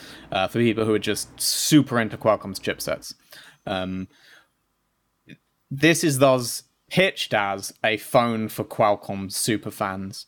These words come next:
Uh, it does have Snapdragon branding on the back. It's got a Snapdragon logo. And the idea is also that it features the best of the best Qualcomm tech inside it.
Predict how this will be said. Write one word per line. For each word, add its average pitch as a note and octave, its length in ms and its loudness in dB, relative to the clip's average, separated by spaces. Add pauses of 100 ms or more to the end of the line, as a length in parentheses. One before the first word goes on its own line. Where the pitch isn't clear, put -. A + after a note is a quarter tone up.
Uh, G2 340 -2
it - 240 -4
does A#2+ 220 2
have G#2+ 280 -2
Snapdragon G#2 760 -2
branding G#2 520 -4
on G2+ 80 -6
the G2+ 80 -6
back. G2+ 300 -6
It's - 100 -14
got G2 140 -8
a F#2 40 -10
Snapdragon G2 580 -6
logo. F#2+ 460 -4 (420)
And G#2+ 140 -2
the G#2 80 2
idea B2 340 4
is A2 140 -4
also G#2+ 320 -2
that G2+ 160 -4
it - 140 -6
features A2 500 -4
the G#2+ 100 -4
best A2+ 360 -2
of G#2 80 -12
the G#2 80 -8
best - 460 -4 (580)
Qualcomm G2 680 -4 (100)
tech - 480 -6 (240)
inside F#2+ 600 -2
it. - 280 -10